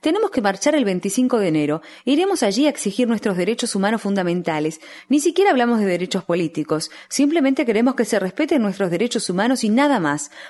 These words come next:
Todo este gobierno es corrupto. El presidente es corrupto. Las fuerzas de seguridad son corruptas. Estas personas que se inmolaron no tenían miedo de morir, sino que temían a las fuerzas de seguridad. ¿No es increíble?".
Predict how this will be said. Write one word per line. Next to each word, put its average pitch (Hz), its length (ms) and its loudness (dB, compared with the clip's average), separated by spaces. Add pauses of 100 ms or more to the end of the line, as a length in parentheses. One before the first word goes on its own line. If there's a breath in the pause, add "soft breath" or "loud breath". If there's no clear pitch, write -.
(120)
Todo 294 180 4
este 233 180 0
gobierno 190 340 2
es 185 80 -4
corrupto. 160 540 -2 (200 loud breath)
El 262 120 2
presidente 330 480 0
es 302 60 -2
corrupto. 170 600 -2
Las - 160 0
fuerzas 311 320 0
de 208 60 0
seguridad 190 480 0
son 208 220 -2
corruptas. 165 560 -2 (240 loud breath)
Estas 330 300 0
personas 220 440 0
que 196 100 0
se 208 120 -2
inmolaron 196 500 2 (220 loud breath)
no 294 100 2
tenían 320 320 4
miedo 269 160 4
de 226 120 2
morir, 196 340 2
sino 269 260 2
que 349 140 2
temían 233 380 2
a 214 40 2
las 190 140 0
fuerzas 262 320 0
de 202 80 0
seguridad. 165 640 0 (240 loud breath)
¿No 247 120 4
es 311 120 0
increíble?". 170 840 0